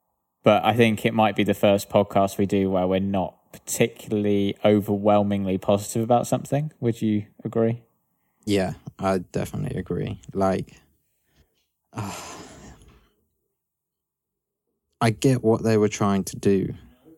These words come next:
Speaker 2: That's, I think that's what annoys me about this album. I, I get it.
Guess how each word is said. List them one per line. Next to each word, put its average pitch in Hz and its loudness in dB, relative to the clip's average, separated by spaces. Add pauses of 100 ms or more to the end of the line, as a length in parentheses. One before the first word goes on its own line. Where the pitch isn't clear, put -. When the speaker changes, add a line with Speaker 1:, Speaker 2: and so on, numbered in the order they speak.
(160)
Speaker 2:
That's, 110 -2 (280)
I 117 2
think 117 4
that's 117 0
what 104 4
annoys 98 2
me 92 -2
about 92 -4
this - -2
album. 92 -4 (1600)
I, 95 -2 (120)
I 98 -2 (200)
get 107 2
it. - -4